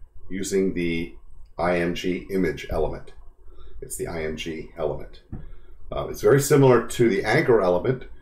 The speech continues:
which is why I'm doing it right now. Uh, the anchor element uses an, an href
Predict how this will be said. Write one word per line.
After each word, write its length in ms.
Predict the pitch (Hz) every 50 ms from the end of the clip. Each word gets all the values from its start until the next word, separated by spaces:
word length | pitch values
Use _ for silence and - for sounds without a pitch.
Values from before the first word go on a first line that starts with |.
| - - - -
which 140 | - -
is 140 | 90 87 -
why 140 | 90 90 90
I'm 100 | 87 85
doing 240 | 80 104 101 98 92
it 120 | 92 - 98
right 180 | 90 90 78
now. 440 | 101 107 104 95 85 82 - - - - - - - - - - - - - -
Uh, 280 | 82 80 80 80 82
the 180 | 78 82 90 95
anchor 260 | 98 107 - - 120
element 400 | 110 104 101 95 90 95 - -
uses 840 | 92 92 92 101 104 107 95 104 101 92 90 92 - - - - - - - - - - - - - - - - - - - - - - - - - -
an, 280 | 85 82 80 - - - - - - - _ _ -
an 240 | - 87 82 - - -
href 640 | - 107 127 139 135 - - 98 95 85 85 -